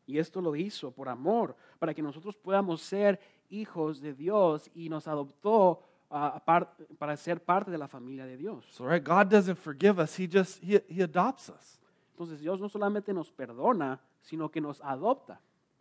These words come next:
Speaker 2: Right? So he's calling us to imitate Christ and to walk in love and to model self-sacrificial love to the world.
Speaker 1: Entonces, Él nos llama a imitar a Cristo, a hacer ese amor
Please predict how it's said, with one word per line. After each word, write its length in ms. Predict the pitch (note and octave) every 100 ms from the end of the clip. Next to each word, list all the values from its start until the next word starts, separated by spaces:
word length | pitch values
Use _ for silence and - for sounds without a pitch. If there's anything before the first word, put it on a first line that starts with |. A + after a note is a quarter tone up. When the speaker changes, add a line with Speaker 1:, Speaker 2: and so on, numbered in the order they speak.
| _ _ _ -
Speaker 2:
Right? 280 | A#2+ C#3 D#3+
So 260 | - D3+ C#3
he's 200 | F3+ F#3
calling 360 | - G#3 G3 F3+
us 220 | F3 -
to 200 | D#3+ C#3+ -
imitate 560 | G3 G#3 G3+ G3 E3+
Christ 600 | - F3 D#3 B2 A2+ - _ _ _ -
and 160 | D3
to 140 | - C#3+
walk 380 | E3 G#3 G#3
in 160 | G#3 F3+
love 400 | F3+ F3+ D#3 C3
and 120 | B2 - _ -
to 100 | E3+
model 400 | G3 A#3+ B3+ G#3+
self-sacrificial 1120 | - A3+ A#3 - - G3+ G3+ F3+ G#3+ G#3 F3+
love 360 | F3 F#3+ F#3 -
to 120 | E3+
the 80 | D#3
world. 400 | E3 F#3+ E3 G#2+ _ _
Speaker 1:
Entonces, 280 | E3 D3+ C#3+
Él 80 |
nos 180 | D#3+ F3
llama 580 | D#3 F3+ G3+ D#3+ C#3 C#3 _ _
a 180 | D#3 C#3+
imitar 640 | C#3 C3 - F3 G#3 G3 - _ -
a 100 | C#3+
Cristo, 720 | D3 C#3 - - C#3 C#3+ D3 _ _
a 300 | C#3 C#3 D#3
hacer 380 | C#3+ - E3+ F3
ese 240 | F3 F3
amor 400 | F#3 F#3 F#3 F3